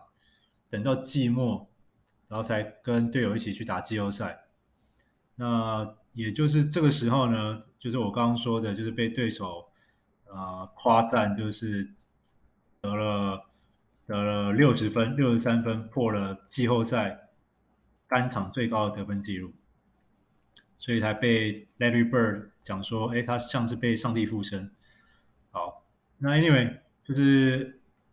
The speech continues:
呃，Jordan 呢，他除了在初期被塞尔提克、被活塞屡屡的击败，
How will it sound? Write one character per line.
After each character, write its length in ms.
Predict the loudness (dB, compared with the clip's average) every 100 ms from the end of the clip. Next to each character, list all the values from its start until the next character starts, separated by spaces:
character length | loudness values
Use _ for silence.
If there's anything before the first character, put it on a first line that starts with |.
| -14
呃， 720 | -6 -2 0 0 0 0 0
Jordan 300 | 2 4 6
呢， 340 | 6 4 2
他 440 | 0 2 2 2 0
除 260 | -2 0
了 140 | 2 2
在 120 | 0
初 240 | 0 -2
期 240 | -2 -2 -2
被 400 | 0 2 2 0
塞 160 | 0
尔 80 | -2
提 200 | -2 -6
克、 440 | -2 -2 -2 -8 -10
被 100 | -8
活 260 | -6 -6
塞 400 | -2 -2 -2 -6 _
屡 140 | -4
屡 160 | 0 0
的 100 | -2
击 220 | -8 -12
败， 340 | -6 -6 -6